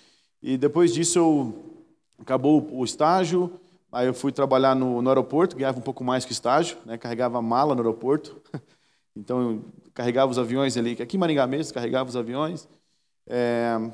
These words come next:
trinta dias, não agu-, não aguentei, trabalho braçal, não aguentei naquele momento, tinha uns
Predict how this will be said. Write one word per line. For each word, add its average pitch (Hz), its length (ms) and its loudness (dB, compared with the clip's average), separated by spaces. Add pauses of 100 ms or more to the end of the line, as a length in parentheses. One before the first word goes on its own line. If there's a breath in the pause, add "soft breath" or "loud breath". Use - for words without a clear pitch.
(540 loud breath)
trinta 160 340 0
dias, 143 380 -2
não 131 120 -4
agu-, 127 160 -4
não 131 120 -2
aguentei, 123 460 -2 (200)
trabalho 117 300 -2
braçal, 117 400 -2
não 120 300 -2
aguentei 123 320 -2
naquele 120 240 -4
momento, 117 280 -2
tinha 127 140 -8
uns - 220 -10